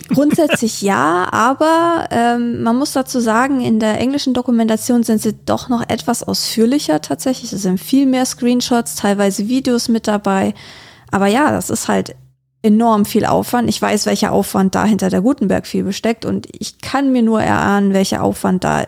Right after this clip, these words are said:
Speaker 1: im Dokumentationsteam dahinter steckt. Und das Problem ist halt, dass Milana die einzige zumindest das ist mein letzter Kenntnisstand, die einzige bezahlte oder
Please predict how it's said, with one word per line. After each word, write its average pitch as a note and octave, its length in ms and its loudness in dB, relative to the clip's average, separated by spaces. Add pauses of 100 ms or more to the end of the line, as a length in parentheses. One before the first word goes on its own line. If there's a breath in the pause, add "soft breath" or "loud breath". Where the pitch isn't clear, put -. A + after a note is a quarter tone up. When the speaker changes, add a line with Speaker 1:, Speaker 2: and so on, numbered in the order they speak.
Speaker 1:
im F#3+ 320 -2
Dokumentationsteam F#3+ 960 -2
dahinter F#3+ 320 -2
steckt. A#3 340 -6 (680 loud breath)
Und A3+ 100 4
das A3+ 200 2
Problem C4+ 440 2
ist E4+ 140 -2
halt, C4 260 2
dass A#3+ 180 -2
Milana B3 560 2
die A3+ 180 0
einzige C#4+ 680 2 (880)
zumindest F#3 360 -2
das F3+ 120 -4
ist - 120 -6
mein G3 160 2
letzter B3+ 260 0
Kenntnisstand, A3 560 -2
die - 80 -8
einzige C4+ 420 0
bezahlte C4+ 960 -2
oder F#3 420 -4